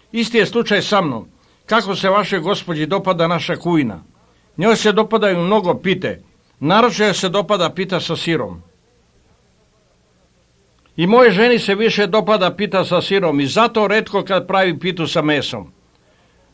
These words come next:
Moja žena misli da za vašu kujnu treba mnogo vremena.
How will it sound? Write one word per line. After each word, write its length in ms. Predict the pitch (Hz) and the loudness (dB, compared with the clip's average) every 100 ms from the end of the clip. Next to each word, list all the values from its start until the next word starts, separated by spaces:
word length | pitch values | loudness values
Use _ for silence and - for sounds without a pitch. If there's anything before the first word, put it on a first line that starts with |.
| - | -4
Moja 240 | 180 226 | 2 2
žena 260 | 185 220 208 | 4 2 2
misli 460 | 233 226 185 127 127 | 0 -2 -4 -6 -4
da 160 | 151 | -2
za 120 | 151 | 2
vašu 320 | 196 220 - - | 4 4 2 0
kujnu 340 | 202 202 180 | 2 2 0
treba 300 | 185 196 175 | 0 2 2
mnogo 320 | 175 185 165 | 2 0 2
vremena. 460 | 143 143 117 95 | 0 0 -2 -6